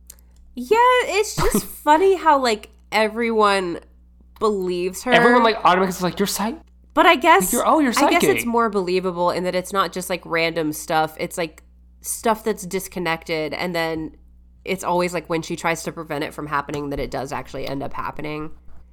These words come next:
Speaker 2: Yeah.
Speaker 1: And, and the stuff
Speaker 2: I
Speaker 1: she
Speaker 2: don't
Speaker 1: sees
Speaker 2: know.
Speaker 1: is too specific. It's not like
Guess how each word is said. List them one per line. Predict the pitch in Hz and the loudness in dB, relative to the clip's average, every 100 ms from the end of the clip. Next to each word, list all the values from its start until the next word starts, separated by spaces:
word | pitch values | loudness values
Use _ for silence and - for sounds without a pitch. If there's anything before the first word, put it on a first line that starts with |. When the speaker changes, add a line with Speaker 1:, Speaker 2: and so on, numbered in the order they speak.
| - - - - _ _ _ - - | -20 -20 -20 -20 _ _ _ -14 -2
Speaker 2:
Yeah. | 151 - | 0 2
Speaker 1:
And, | 302 320 | 2 2
and | - 320 285 | 2 2 0
the | 381 | -4
stuff | - 466 | 2 4
Speaker 2:
I | - | 6
Speaker 1:
she | 370 | 6
Speaker 2:
don't | |
Speaker 1:
sees | 349 311 | 6 6
Speaker 2:
know. | 226 | 4
Speaker 1:
is | |
too | - 226 | -2 -2
specific. | - - - 165 - 143 - | -2 -8 -6 -6 -4 -6 -6
It's | - | -2
not | 226 233 | 4 4
like | 180 165 | 4 2